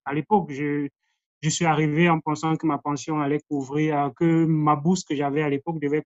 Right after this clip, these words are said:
couvrir toutes mes charges. Mais malheureusement, je suis arrivé, la bourse que j'avais ne couvrait pas mes charges.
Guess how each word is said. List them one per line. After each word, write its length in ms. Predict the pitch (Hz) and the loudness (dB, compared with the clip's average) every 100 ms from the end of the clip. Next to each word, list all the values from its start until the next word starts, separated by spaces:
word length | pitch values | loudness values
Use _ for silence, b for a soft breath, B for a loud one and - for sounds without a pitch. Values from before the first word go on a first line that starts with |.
| _ | _
couvrir 460 | 143 131 151 160 165 _ _ _ _ _ _ | -10 -4 -2 -2 -4 _ _ _ _ _ _
toutes 140 | 170 165 | -6 -2
mes 140 | 143 | -2
charges. 300 | - 165 175 | 2 0 0
Mais 220 | 156 151 143 | 0 0 2
malheureusement, 600 | 147 139 147 151 175 185 | 0 0 0 2 4 4
je 80 | 147 | 0
suis 160 | - | -6
arrivé, 500 | 156 143 143 170 175 - | -4 -2 0 2 2 -2
la 140 | 143 147 | -8 -4
bourse 220 | 160 165 | -6 -6
que 100 | 143 | -8
j'avais 220 | 139 139 | -4 -2
ne 100 | 156 139 | -2 -2
couvrait 200 | - 147 | -4 -8
pas 80 | - | -4
mes 140 | 143 135 | -6 -6
charges. 360 | 175 156 127 | -4 -6 -6